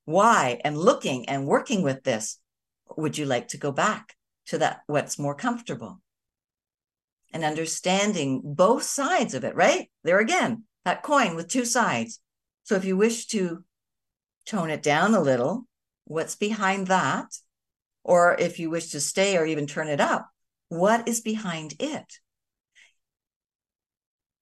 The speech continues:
Thinking that one answer is more positive or more correct than the other, and that if you choose that one, then there's nothing else you need to do,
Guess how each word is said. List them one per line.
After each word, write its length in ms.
Thinking 360
that 160
one 220
answer 320
is 100
more 240
positive 520
or 80
more 240
correct 400
than 140
the 260
other, 400
and 240
that 160
if 120
you 120
choose 480
that 320
one, 320
then 120
there's 200
nothing 320
else 240
you 80
need 220
to 120
do, 460